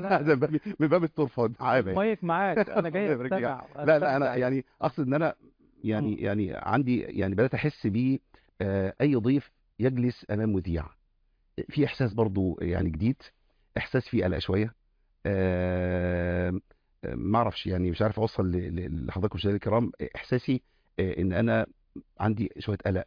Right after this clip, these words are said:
Speaker 2: فما كانش موجود عندي وأنا بقدم برامج، يعني.
Speaker 1: مم.
Speaker 2: فخليني أقول لحضرتك بقى موضوع الابتسامة الأول.
Speaker 1: طب إحنا الاتنين ضيوف عند بعض. <laughs>
Speaker 2: إحنا حبايب.
Speaker 1: حبايب.
Speaker 2: <laughs> ربنا يديم محبة.
Speaker 1: الله يحفظك.
Speaker 2: بنحبك في الله يا شيخنا،
Speaker 1: الله
Speaker 2: ربنا يبارك
Speaker 1: يحفظك.
Speaker 2: فيك. موضوع الابتسامة دوت، آه، آه، وحتى لبسي زيي و-، آه،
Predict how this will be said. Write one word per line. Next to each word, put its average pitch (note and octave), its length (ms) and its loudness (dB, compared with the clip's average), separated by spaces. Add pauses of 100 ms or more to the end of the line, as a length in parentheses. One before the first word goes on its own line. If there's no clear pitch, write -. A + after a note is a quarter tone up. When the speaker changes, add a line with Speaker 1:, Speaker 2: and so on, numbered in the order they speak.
Speaker 2:
فما E2 600 -2
كانش A#2 240 -2
موجود G2+ 280 0
عندي G2+ 220 2
وأنا F#2 160 2
بقدم E2+ 400 -2
برامج، E2 320 0
يعني. D2 160 -4 (220)
Speaker 1:
مم. C#3 200 -2
Speaker 2:
فخليني G2+ 800 0
أقول G2+ 180 0
لحضرتك F2+ 380 -2
بقى F2+ 260 0
موضوع F2+ 200 0
الابتسامة F#2+ 380 -4
الأول. - 180 -10
Speaker 1:
طب F#3+ 160 0
إحنا A3+ 200 -2
الاتنين G3+ 360 0
ضيوف F3 260 2
عند C#3+ 220 0
بعض. B2 340 0
<laughs> A#2+ 120 -4
Speaker 2:
إحنا A#2 160 2
حبايب. F2 300 0 (220)
Speaker 1:
حبايب. D#3+ 440 2
Speaker 2:
<laughs> - 40 0
ربنا B2 220 2
يديم G#2+ 200 2
محبة. F#2 280 -4
Speaker 1:
الله D#3+ 180 0
يحفظك. C3+ 240 -6
Speaker 2:
بنحبك A2 340 0
في - 60 -4
الله F#2 120 0
يا F2 60 2
شيخنا، - 260 -8
Speaker 1:
الله D#2+ 100 -2
Speaker 2:
ربنا F2 140 -4
يبارك E2+ 200 -6
Speaker 1:
يحفظك. - 160 -10
Speaker 2:
فيك. - 380 -20
موضوع A#2+ 160 4
الابتسامة D#3 340 2
دوت، C#3 320 2
آه، - 120 -4
آه، - 560 -4
وحتى F#2+ 720 -2
لبسي F#2+ 380 0
زيي F#2 460 2
و-، E2 160 2
آه، E2 640 -2